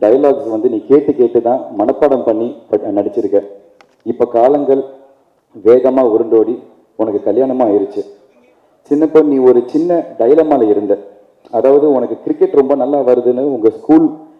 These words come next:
கிரிக்கெட் கோச் உன்னை அதுல இருந்து விட்டா நல்ல பிளேயரா நீ வர வாய்ப்பு இருக்கு அப்படின்னு உங்க அம்மா மூலியமா எனக்கு ஒரு தகவல் ஒண்ணு வந்துச்சு. பெத்தவங்களா குழந்தைங்களுக்கு முதல்ல நல்ல படிப்பு தான் கிடைக்க, கொடுக்கணும், கொடுக்க வேண்டியது நம்ம கடமை. அதனால வந்து அதை கொடுப்போம்,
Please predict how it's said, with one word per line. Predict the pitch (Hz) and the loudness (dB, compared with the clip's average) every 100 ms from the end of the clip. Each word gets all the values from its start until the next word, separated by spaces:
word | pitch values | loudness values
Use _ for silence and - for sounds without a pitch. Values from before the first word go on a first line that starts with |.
| _ _ | _ _
கிரிக்கெட் | 143 160 170 - | -4 0 -2 2
கோச் | 143 151 151 - - _ _ _ _ _ | 4 4 2 -14 -20 _ _ _ _ _
உன்னை | 131 131 110 | -4 0 0
அதுல | 151 156 | 2 2
இருந்து | 156 160 | 0 0
விட்டா | - - 143 | 0 0 -2
நல்ல | 139 117 143 - | -2 -2 -4 -2
பிளேயரா | 131 160 160 147 | -2 0 0 0
நீ | 123 | 0
வர | 120 120 | 2 2
வாய்ப்பு | 107 135 - | 2 0 0
இருக்கு | 120 113 117 107 - - _ _ | 0 0 0 0 -4 -20 _ _
அப்படின்னு | 110 - 127 | -4 -2 -2
உங்க | 131 104 | -2 -2
அம்மா | 107 143 | -2 -2
மூலியமா | 131 123 123 123 | -2 -4 -4 -4
எனக்கு | 117 101 107 | -4 -2 -2
ஒரு | 98 | 0
தகவல் | 101 123 123 | 2 4 4
ஒண்ணு | 107 95 | 0 -4
வந்துச்சு. | 95 - 95 - _ _ _ _ _ _ | -6 -6 -8 -10 _ _ _ _ _ _
பெத்தவங்களா | 123 170 160 147 143 143 | 0 2 2 2 2 2
குழந்தைங்களுக்கு | 131 139 143 135 127 120 113 - _ _ 113 | 2 2 2 0 -2 -2 -2 -6 _ _ -4
முதல்ல | 113 143 | -2 -2
நல்ல | 123 117 143 | -2 -2 -2
படிப்பு | - 117 - 139 | 0 -2 -2 -2
தான் | 139 131 | -4 -6
கிடைக்க, | 123 113 - 127 | -8 -8 -2 0
கொடுக்கணும், | 120 117 110 131 | 0 -2 -4 -2
கொடுக்க | 131 135 | -2 -2
வேண்டியது | 120 117 107 | -2 -2 -4
நம்ம | |
கடமை. | - 110 139 117 107 - - _ _ _ _ _ _ _ _ _ _ - | -4 -2 0 0 -4 -6 -20 _ _ _ _ _ _ _ _ _ _ -4
அதனால | 117 120 131 139 | -2 0 2 2
வந்து | 123 139 | 2 2
அதை | 135 120 | 2 2
கொடுப்போம், | 147 151 160 117 - - | 4 2 4 0 -2 -6